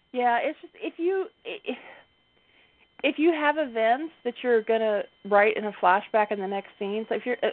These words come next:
that's what's so bizarre about that to me is, it, it, it'd be like, we're ha-, we're having a conversation, and I'm telling people, I'm relaying the convers-, you know, we're ha-, you, you're doing, you,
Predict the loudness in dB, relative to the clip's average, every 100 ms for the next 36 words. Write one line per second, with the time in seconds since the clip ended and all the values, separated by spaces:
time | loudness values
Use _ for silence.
0 | 0 0 2 -2 -4 -4 0 2 4 2
1 | 0 -8 -8 -6 -6 -8 -20 -20 _ _
2 | _ -14 -12 -8 -8 -10 -2 2 4 6
3 | 6 4 -2 _ _ _ _ _ _ _
4 | _ _ _ _ _ _ _ _ _ _
5 | -8 -2 0 0 -2 0 -2 -2 -6 -6
6 | -6 -6 -6 -6 -6 -8 -8 -8 -12 -8
7 | -6 -4 -2 -2 -4 -6 -6 -6 -6 -4
8 | -4 -4 -8 -10 -12 -12 -10 -8 -8 -12
9 | _ -20 -20 -20 _ _ _ _ _ _
10 | _ -2 -2 0 -2 0 2 2 0 -4